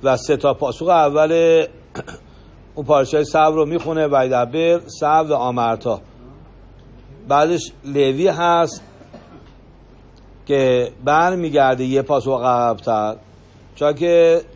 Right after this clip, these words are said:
روال کلی هر موقع که ما رو سفر تورا می‌خوایم براخا بگیم، خواننده سفر تورا از آن باید دقت بکنه <clears throat>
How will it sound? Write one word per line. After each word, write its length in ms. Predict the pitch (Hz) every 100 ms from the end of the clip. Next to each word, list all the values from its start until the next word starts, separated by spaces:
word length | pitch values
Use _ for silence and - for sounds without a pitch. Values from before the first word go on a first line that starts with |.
| -
روال 360 | 131 131 151 160
کلی 360 | 127 139 147 156
هر 200 | 135 135
موقع 220 | 139 131
که 120 | 143
ما 140 | 147
رو 80 | 147
سفر 240 | - 127 120
تورا 260 | 123 143
می‌خوایم 280 | 165 170 165
براخا 320 | 143 123 120
بگیم، 380 | 113 107 104 110 - - - - - - - - - - - - - - - - - - - - - - - - - -
خواننده 760 | 135 135 135 131 131 131 127
سفر 340 | 123 135 127 123
تورا 320 | 127 139 156
از 160 | 139 151
آن 100 | 156
باید 220 | 165 160
دقت 380 | 147 135 165 143
بکنه 500 | 139 123 120 117 - -
<clears throat> 480 | - - 160 156 113